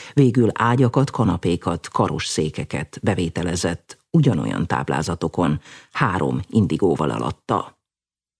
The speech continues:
"Utoljára segítettem", mondta keményen a bátyja, aki először segített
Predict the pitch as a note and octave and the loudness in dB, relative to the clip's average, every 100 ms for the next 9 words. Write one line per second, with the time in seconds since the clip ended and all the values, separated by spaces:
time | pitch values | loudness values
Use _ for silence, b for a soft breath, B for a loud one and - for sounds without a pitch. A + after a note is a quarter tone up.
0 | - D#3+ C#3+ G2 C#2 C#2 F#2 - E2+ E2 | 0 2 4 2 2 -2 -2 -2 0 0
1 | G2+ E2+ _ A2+ - - - _ _ - | -2 -6 _ -2 0 -2 -4 _ _ 2
2 | C#3+ A2 E2+ F2 E2 D#2 D#2+ D#2 E2+ F2+ | 4 4 0 0 2 2 2 0 0 -2
3 | - G2 D#2+ - _ _ - A#2+ - D3 | 0 0 0 -6 _ _ -6 -2 2 2
4 | - B2+ - D#2 - - E2 A#1 - D2 | 2 -4 -2 -2 0 -2 -2 -2 -2 -4
5 | - - | -6 -20